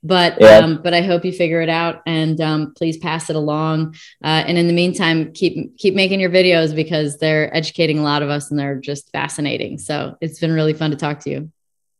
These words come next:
Speaker 2: Thank you, Danica. That means a lot. And same to you. I'm very excited to see where this next venture takes you in life. I think that, you know, the racing and all that was spectacular, but I'm super curious 'cause you're so young, you're so vibrant, you're, like, this really bright soul, you're smart, you're intuitive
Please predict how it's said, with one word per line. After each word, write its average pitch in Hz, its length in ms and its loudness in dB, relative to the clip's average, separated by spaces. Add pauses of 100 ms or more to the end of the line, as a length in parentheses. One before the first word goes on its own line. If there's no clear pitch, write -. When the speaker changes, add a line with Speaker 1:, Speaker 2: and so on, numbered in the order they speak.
(160)
Speaker 2:
Thank 135 200 10
you, 143 60 10
Danica. 139 500 8
That 135 120 8
means 135 200 0
a 131 60 2
lot. 123 260 8
And 123 100 -4
same 139 240 2
to 143 140 -2
you. 135 180 10
I'm 120 160 4
very 143 200 10
excited 127 440 4
to 110 60 -6
see 135 340 0
where 120 560 8 (120)
this 120 280 4
next 117 260 2
venture 120 340 4
takes 120 320 -4
you 127 80 8
in 123 80 6
life. 120 280 8
I 120 120 0
think 127 260 2
that, 117 200 10 (360)
you 127 120 4
know, 123 60 10
the 117 140 8
racing 147 420 8
and 139 80 8
all 139 120 10
that 127 200 6
was 120 240 -2
spectacular, 135 1000 2
but 117 160 6
I'm 113 100 4
super 165 320 2
curious 156 380 4
'cause 113 160 -6
you're 117 120 -6
so 165 260 8
young, 127 300 6
you're 127 80 0
so - 180 4
vibrant, 123 400 4
you're, 131 80 0
like, 123 260 4
this - 180 -6
really 175 200 6
bright 135 280 6
soul, 123 340 6
you're 120 120 0
smart, 127 420 6
you're 135 80 0
intuitive 127 420 4